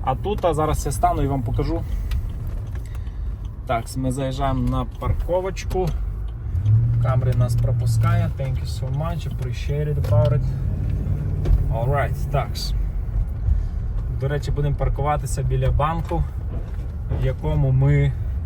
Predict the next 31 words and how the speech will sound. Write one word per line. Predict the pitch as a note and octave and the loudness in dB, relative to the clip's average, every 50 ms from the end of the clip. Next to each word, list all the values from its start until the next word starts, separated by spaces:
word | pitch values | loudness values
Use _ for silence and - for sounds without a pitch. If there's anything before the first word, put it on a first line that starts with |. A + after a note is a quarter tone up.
| - - - - - - G#2+ - - - - - - - B2+ | -4 -4 -4 -4 0 4 4 4 4 4 4 4 4 4 2
відкрили | C3 C3+ - - D#3 D#3 D3+ D3 C3+ | 2 2 2 2 2 2 2 4 4
наш | C3 - - - - - | 4 4 2 2 0 0
аккаунт | - C#3 C3 - C3 C3 B2+ B2 A#2+ | 0 0 2 2 2 2 2 0 0
B | B2 C#3 C#3+ | 0 0 0
C | C#3+ - - C3+ C3 C3 | 0 -2 -2 -2 -2 -2
U | A#2+ A2+ | -2 0
Bank. | C3+ D3 E3 E3+ D#3+ - - - - - - - - - - - - - - - | 0 0 0 -2 -2 -4 -6 -6 -8 -6 -8 -8 -8 -8 -8 -8 -6 -6 -6 -6
Це | - - C#3+ C3+ C3+ C3 C3 C3 B2+ B2 B2+ B2+ B2 | -4 -4 -2 -2 0 -2 -2 -2 -2 -2 -2 -2 0
банк | - D3 D3+ D3+ C#3 B2 A2+ A#2+ | 0 0 0 0 -2 -4 -2 -2
Boeing, | B2+ C3 C3 C3 B2+ A#2+ | 0 0 0 0 -2 -2
Boeing | A#2 B2+ B2+ B2+ B2+ A#2+ A#2+ - - | 0 0 0 0 0 -2 -4 -4 -4
Company. | C3+ A#2 A2 - - - - - - - - - - - - - - - - - - | -4 -2 -2 -4 -4 -6 -6 -6 -6 -6 -6 -6 -6 -6 -8 -8 -8 -8 -8 -6 -6
Зліва | - - A#2 A#2 A2 A2 | -4 -4 -4 -2 -2 -4
там | G#2+ - G#2+ - - | -4 -6 -6 -8 -8
в | - | -6
куточку. | - - A2 G#2 - - - - - - - - - - - - - - - - - - - - - - - - - - - - | -8 -6 -8 -8 -8 -8 -10 -10 -10 -10 -8 -8 -10 -10 -10 -10 -10 -8 -8 -8 -8 -8 -10 -8 -8 -8 -8 -8 -8 -8 -8 -6
Зараз | A#2 A#2 A#2+ - - - | -6 -6 -4 -4 -4 -4
ми | A2 - - A#2 | -4 -4 -4 -4
біля | A2+ A#2 | -4 -4
нього | A#2 A#2+ A#2+ - - - | -4 -4 -4 -4 -4 -4
станемо | - - - C#3+ C#3+ D3+ D3+ D3 D3 D3 C3+ C3 - B2 | -4 -4 -2 -2 0 0 0 -2 -2 -2 -4 -6 -6 -8
і | A#2+ | -8
бистренько | A2+ A2+ - - - - C3 B2 A#2+ A#2+ A#2+ A#2+ | -6 -6 -4 -6 -6 -6 -6 -6 -6 -6 -4 -4
я | A#2+ | -4
вам | A#2+ B2 B2 - - - - | -4 -4 -4 -6 -6 -6 -4
об'яс-, | B2+ A#2+ A#2 B2 A#2 A2+ - - - | -4 -2 -2 -2 -4 -4 -6 -8 -4
по-, | C3+ C3 B2+ B2 B2 B2 - | -2 -2 0 0 -2 -2 -2
поясню | B2+ B2+ B2 B2 - D#3+ E3 D#3 | -2 -2 -2 -2 -4 -6 -6 -6
трішки | - C#3+ C#3+ C#3 - - | -6 -6 -6 -6 -6 -6
за | - B2 A#2+ | -6 -6 -4
документи. | A#2+ A#2+ - B2+ B2 B2 A#2 A2 G#2+ - | -6 -6 -6 -4 -4 -4 -4 -4 -6 -6